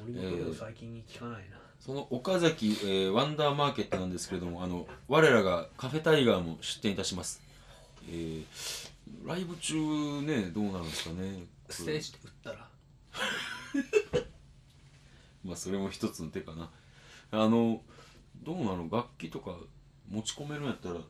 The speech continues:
Speaker 2: ドラムセット持っていきたいなーなんて。まあまあ、それはおいおい。
Speaker 1: 持っていったら。
Speaker 2: うん。でも、あの、俺はもう持っていけないのよ。荷物いっぱいやから。
Speaker 1: あ、そう。
Speaker 2: その出店のやつで。
Speaker 1: うん。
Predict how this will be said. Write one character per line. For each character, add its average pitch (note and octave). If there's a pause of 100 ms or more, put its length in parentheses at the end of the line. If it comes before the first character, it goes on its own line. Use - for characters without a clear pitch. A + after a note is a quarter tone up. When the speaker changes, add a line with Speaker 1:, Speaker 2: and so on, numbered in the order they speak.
Speaker 2:
ド G#2
ラ A2+
ム A2+
セ B2
ッ -
ト -
持 D#2+
っ -
て F#2+
い -
き -
た G2
い E2+
な A#2+
ー A2+
な F2
ん D#2
て。 - (560)
ま F2+
あ -
ま E2
あ、 -
そ -
れ F2
は E2
お F2
い E2+
お -
い。 E2
Speaker 1:
持 E2
っ D#2+
て D#2+
い -
っ -
た D3
ら。 C#3 (380)
Speaker 2:
う -
ん。 E3 (720)
で F#2+
も、 E2+
あ F2+
の、 E2+ (880)
俺 D3+
は E3
も A#2
う F#2+
持 F#2
っ -
て G#2+
い F#2+
け G2+
な F#2+
い -
の D#2+
よ。 C#2 (540)
荷 G2
物 E2
い D#2+
っ -
ぱ D#2
い -
や C#2+
か -
ら。 - (840)
Speaker 1:
あ、 A2+
そ A2+
う。 -
Speaker 2:
そ E2+
の D#2
出 E2
店 E2
の D#2+
や D2+
つ C#2
で。 C2+ (340)
Speaker 1:
う -
ん。 -